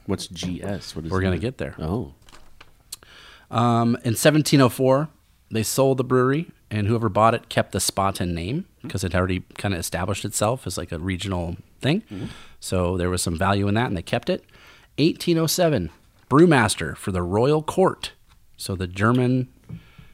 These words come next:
Speaker 2: king, whatever.
Speaker 1: Yeah.
Speaker 2: His name, Gabriel Sedlmar.
Speaker 1: Hmm.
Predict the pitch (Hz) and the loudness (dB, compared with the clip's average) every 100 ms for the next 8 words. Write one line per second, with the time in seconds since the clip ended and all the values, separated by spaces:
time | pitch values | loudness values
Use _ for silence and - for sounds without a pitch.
0 | - - - - - - - - 135 117 | -20 -20 -20 -20 -20 -20 -16 0 2 4
1 | 101 107 117 90 80 85 104 156 78 - | 4 4 4 4 0 -6 -8 -10 -12 -18
2 | - _ _ - 127 117 131 131 98 95 | -20 _ _ -4 2 2 2 0 -4 -2
3 | 92 107 110 127 147 _ _ _ _ _ | 0 0 0 0 -4 _ _ _ _ _
4 | _ _ _ - - 147 98 85 76 80 | _ _ _ -6 -2 0 0 -2 -4 -6
5 | - _ 95 117 | -14 _ -12 -12